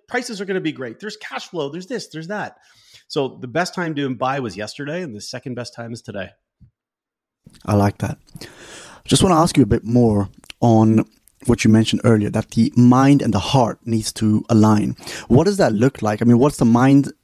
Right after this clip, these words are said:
Speaker 2: saying and what's the heart saying that where both need to be aligned?
Speaker 1: Yeah, so w-,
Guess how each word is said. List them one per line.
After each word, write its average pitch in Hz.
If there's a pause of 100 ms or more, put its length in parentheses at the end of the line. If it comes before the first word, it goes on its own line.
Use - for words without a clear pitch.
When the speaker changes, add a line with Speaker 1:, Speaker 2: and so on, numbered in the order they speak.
(100)
Speaker 2:
saying 120
and 107
what's 120
the 104
heart 123
saying 110 (100)
that -
where 113
both 110
need 110
to -
be 110
aligned? 107 (1200)
Speaker 1:
Yeah, 143
so -
w-, 135